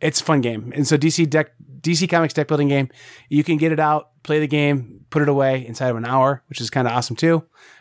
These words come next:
Um, and it's pretty compact. I actually have mine in two of those little photo boxes from Michaels, so I can take it with me anywhere. So, uh, that's my number eighty-six, D C Comics deck building game. I don't expect to get any love on that one, and that's okay. It's my own personal little, like,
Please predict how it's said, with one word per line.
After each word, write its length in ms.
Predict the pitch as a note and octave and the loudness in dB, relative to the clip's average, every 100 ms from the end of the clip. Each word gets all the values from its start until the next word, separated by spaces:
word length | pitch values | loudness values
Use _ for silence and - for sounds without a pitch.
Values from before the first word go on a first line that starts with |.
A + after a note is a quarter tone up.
| - | -8
Um, 220 | B2 B2+ | -2 2
and 60 | C3 | 2
it's 100 | B2 | 0
pretty 180 | F#3 E3+ | 0 2
compact. 440 | F3 D3+ B2 A#2 | 0 0 -4 -6
I 80 | C#3 | -4
actually 240 | D#3 E3 | 0 2
have 120 | D3+ D3+ | 2 4
mine 220 | D3+ C3+ | 2 2
in 80 | B2+ | 2
two 140 | D3+ | 2
of 80 | C3+ | 2
those 120 | C3 | 2
little 140 | C3 | 0
photo 300 | A#2 B2+ C3 | 2 2 4
boxes 440 | C3+ C#3+ D3 D#3 C#3+ | 2 0 0 -2 -2
from 160 | B2 | -2
Michaels, 460 | A2+ C#3 E3+ E3 - _ - - - | -2 0 0 0 -2 _ -20 -20 -2
so 120 | C#3 | 0
I 40 | |
can 100 | C3 | 2
take 100 | C#3+ | 0
it 60 | C3+ | 0
with 160 | C3 | 0
me 100 | B2+ | 2
anywhere. 340 | B2 B2 A#2 A#2 | 0 0 -4 -8
So, 380 | - D#3 C#3+ C3 - - - - | -2 2 2 0 -6 -20 -18 -6
uh, 320 | C3 C3+ C#3 | -2 2 2
that's 260 | C#3 D3+ | 0 0
my 120 | D#3+ D3 | 2 2
number 180 | C#3 | 2
eighty-six, 500 | C#3 C#3+ C3+ E3 D3+ | 0 0 2 0 0
D 140 | - B2+ | -2 -2
C 160 | C#3+ | -2
Comics 320 | B2+ C3+ C#3 - | 0 -2 -2 -2
deck 200 | C#3+ - | 0 2
building 200 | C#3+ C#3 | 2 4
game. 340 | C#3+ C#3+ C3+ | 2 0 -4
I 140 | - G3 | -4 2
don't 120 | A#3 | 2
expect 360 | B3 - A3 A3 | 2 0 0 0
to 40 | |
get 140 | G#3 | -2
any 100 | G3 | 2
love 160 | F3 F3+ | 2 4
on 120 | D3 | 2
that 120 | A#2+ | 0
one, 180 | G2+ G2+ | -8 -12
and 140 | F#2 C#3+ | -2 0
that's 160 | D#3+ | 0
okay. 380 | E3+ E3 G#2+ - | 2 2 0 -4
It's 160 | A#2+ D3+ | -4 0
my 80 | D3 | 2
own 140 | D3 | 2
personal 340 | D3 C3+ C3+ | 0 -2 0
little, 200 | C3 B2 | 0 0
like, 200 | A#2+ A#2 | 0 -2